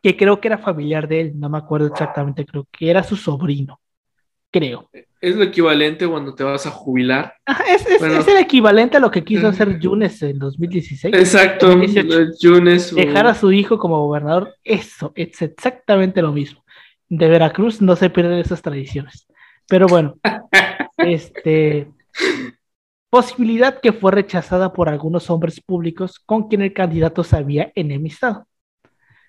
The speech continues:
Speaker 1: Según comenta Daniel Cosío Villegas, cito,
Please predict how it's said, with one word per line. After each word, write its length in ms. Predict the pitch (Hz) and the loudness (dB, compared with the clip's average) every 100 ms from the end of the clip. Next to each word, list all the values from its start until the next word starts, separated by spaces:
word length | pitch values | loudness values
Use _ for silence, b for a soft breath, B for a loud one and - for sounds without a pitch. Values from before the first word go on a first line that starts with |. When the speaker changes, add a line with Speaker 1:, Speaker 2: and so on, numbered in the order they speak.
| _ _ - | _ _ -2
Speaker 1:
Según 380 | 185 214 226 | 2 2 0
comenta 480 | 220 180 180 185 185 | -2 -4 -4 -4 -4
Daniel 360 | 175 170 175 175 | -4 -4 -4 -4
Cosío 400 | 175 170 190 175 | -6 -4 -2 0
Villegas, 560 | 196 196 175 269 - _ | 0 -2 -4 -10 -14 _
cito, 420 | 240 226 180 220 | -8 -8 -12 -14